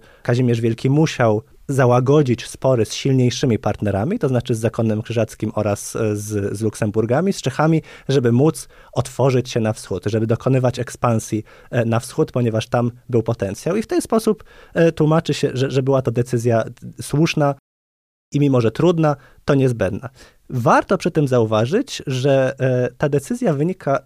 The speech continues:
ta ocena wynika stąd, że my wiemy, że zaledwie sto lat później Polska Pomorze i tak odzyska.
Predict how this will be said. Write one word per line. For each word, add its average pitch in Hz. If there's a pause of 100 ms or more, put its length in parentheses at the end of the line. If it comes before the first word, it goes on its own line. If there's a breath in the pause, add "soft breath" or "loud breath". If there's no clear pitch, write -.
(140)
ta -
ocena 123 (280)
wynika 143
stąd, 175
że 131
my 120
wiemy, 175
że 120
zaledwie 123
sto -
lat 113
później 123
Polska 113
Pomorze 127
i -
tak -
odzyska. 151